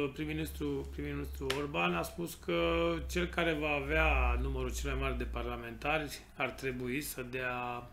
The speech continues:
primul ministru. Eu consider că acesta va fi probabil de la P S D.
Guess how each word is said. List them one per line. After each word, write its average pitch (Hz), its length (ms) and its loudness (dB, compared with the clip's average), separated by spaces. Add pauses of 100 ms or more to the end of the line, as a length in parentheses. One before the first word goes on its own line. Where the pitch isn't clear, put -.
(140)
primul 123 240 -8
ministru. 120 560 -8 (640)
Eu 143 160 -2
consider 143 580 -2
că 147 180 -4 (260)
acesta 147 360 -6
va 143 140 -4 (120)
fi 147 80 -4
probabil 135 480 -4
de 123 60 -4
la 131 100 -4
P 123 160 -12
S - 100 -6
D. 107 280 -12